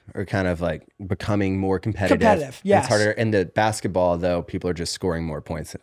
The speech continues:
Speaker 2: Yeah, yeah, yeah.
Speaker 1: Okay.
Speaker 2: But I also think, like, thirty years ago, like, people, like, good athletes always gravitated towards the N F L and even the M L B and, like, the N B A. But thirty years ago, they didn't gravitate towards golf
Speaker 1: Okay.
Speaker 2: or tennis. But now I feel like there's a lot of athletes that
Speaker 1: Shout out documentaries.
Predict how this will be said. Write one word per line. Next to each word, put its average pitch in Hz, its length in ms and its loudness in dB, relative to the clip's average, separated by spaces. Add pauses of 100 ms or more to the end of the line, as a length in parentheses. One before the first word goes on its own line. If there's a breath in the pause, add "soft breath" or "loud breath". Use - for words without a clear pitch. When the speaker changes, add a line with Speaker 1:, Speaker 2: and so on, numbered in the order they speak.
(420)
Speaker 2:
Yeah, 247 260 4 (140)
yeah, 208 340 4 (360)
yeah. 208 60 -4 (120)
Speaker 1:
Okay. 175 100 -4 (140)
Speaker 2:
But 269 100 6
I 311 60 8
also 370 180 2
think, 339 220 0
like, 240 120 6
thirty 247 280 4
years 185 280 4
ago, 254 180 2
like, 220 200 4 (360)
people, 277 580 6
like, - 160 4
good 349 160 6
athletes 208 440 2
always 185 440 6
gravitated 185 680 2
towards 165 300 2
the 143 160 4
N 147 80 2
F 147 160 -2
L 123 340 -4
and 175 80 2
even 311 200 4
the 277 40 -2
M 214 140 4
L 196 100 6
B 151 340 2
and, 151 120 -4
like, 156 160 -2
the 156 80 -2
N 156 100 0
B 156 140 4
A. 175 280 0 (460 soft breath)
But 196 340 4
thirty 226 200 6
years 220 220 4
ago, 180 120 2
they 151 100 4
didn't 156 160 0
gravitate 139 380 -2
towards 135 220 -6
golf - 480 -10
Speaker 1:
Okay. 117 240 -2
Speaker 2:
or 180 100 6
tennis. 151 380 -2
But 208 160 2
now 262 240 4
I 214 100 6
feel - 160 2
like 175 100 2
there's 170 160 0
a 160 60 0
lot 151 240 2
of 139 60 -2
athletes 135 540 -4
that 123 340 -8
Speaker 1:
Shout 107 280 2
out 98 180 4
documentaries. 101 720 0